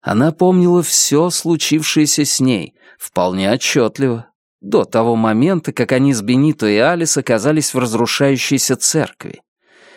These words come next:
Кажется, парень повел их за собой на башню, где гулял ветер. С этого момента воспоминания превращались в набор бессмысленных образов. Черная змея над бездной.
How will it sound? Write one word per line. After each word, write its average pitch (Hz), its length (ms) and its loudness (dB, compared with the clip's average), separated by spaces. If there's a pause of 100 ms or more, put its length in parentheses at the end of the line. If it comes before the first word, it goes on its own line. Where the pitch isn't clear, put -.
(140)
Кажется, 120 500 0
парень 127 380 0
повел 123 360 0
их 107 80 -4
за 110 120 0
собой 127 380 0
на 123 180 2
башню, 110 580 -2
где 90 200 -4
гулял 104 360 0
ветер. 113 560 -4 (500)
С - 180 -2
этого 160 280 2
момента 147 500 2
воспоминания 127 760 0
превращались 120 840 0
в 120 60 -2
набор 113 420 2
бессмысленных 107 1040 -2
образов. - 580 -8 (720)
Черная 147 540 2
змея 151 440 2
над 104 240 -2
бездной. 95 680 -4